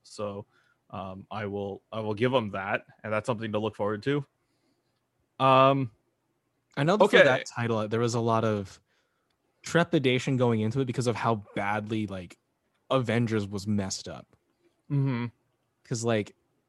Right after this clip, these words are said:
Speaker 2: it, from what I understand, like, people were mad that Spider-Man was a PlayStation ex-, uh, exclusive, and that,
Speaker 1: Mm-hmm.
Speaker 2: like,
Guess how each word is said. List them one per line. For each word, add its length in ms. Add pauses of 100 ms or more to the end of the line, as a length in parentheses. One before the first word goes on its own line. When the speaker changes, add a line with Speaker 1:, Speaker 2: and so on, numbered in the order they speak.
(1080)
Speaker 2:
it, 240 (600)
from 160
what 140
I 140
understand, 520
like, 260 (360)
people 300
were 120
mad 380
that 200 (380)
Spider-Man 540
was 120
a 40
PlayStation 720
ex-, 320 (260)
uh, 180
exclusive, 640 (380)
and 160
that, 180
Speaker 1:
Mm-hmm. 0
Speaker 2:
like, 300